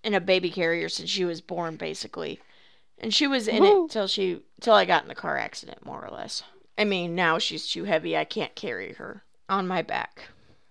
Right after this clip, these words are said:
Speaker 1: So reincorporating her into, like, the S C A thing is going to take work. It's going to take time. It's going to take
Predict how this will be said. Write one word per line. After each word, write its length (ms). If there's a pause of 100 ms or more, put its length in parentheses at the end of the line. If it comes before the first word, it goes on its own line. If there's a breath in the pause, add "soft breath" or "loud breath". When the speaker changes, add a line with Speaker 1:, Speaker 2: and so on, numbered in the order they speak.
(140)
Speaker 1:
So 320
reincorporating 1000
her 300
into, 460
like, 280
the 180
S 140
C 220
A 140
thing 460 (540 soft breath)
is 220
going 280
to 160
take 280
work. 460
It's 180
going 200
to 80
take 260
time. 340
It's 140
going 220
to 80
take 260